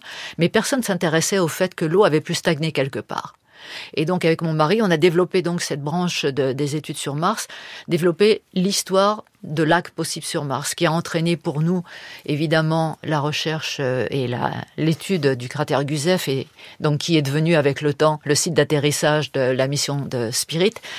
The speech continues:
qui était le premier rover martien, véritablement le, le premier gros rover, parce que Pathfinder,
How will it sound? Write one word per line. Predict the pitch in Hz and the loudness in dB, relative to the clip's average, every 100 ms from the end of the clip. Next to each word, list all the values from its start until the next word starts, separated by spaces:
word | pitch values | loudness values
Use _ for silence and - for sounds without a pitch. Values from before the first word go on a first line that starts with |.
| - - | -14 -12
qui | - | -8
était | 135 151 | -2 -2
le | |
premier | - 165 160 | 0 0 4
rover | 139 139 156 156 139 | 4 4 4 2 2
martien, | 151 - - 196 185 - - | 0 0 0 2 2 2 -2
véritablement | 151 156 156 151 147 160 165 | 0 2 2 0 0 0 0
le, | 127 120 | 0 -2
le | 139 | -6
premier | - 160 147 | -4 0 2
gros | 151 196 | 4 4
rover, | 156 135 139 | 4 0 0
parce | - 123 | -2 -6
que | - 131 123 - - - | -4 -4 -6 -12 -18 -4
Pathfinder, | - 160 - 156 156 | -2 2 2 2 2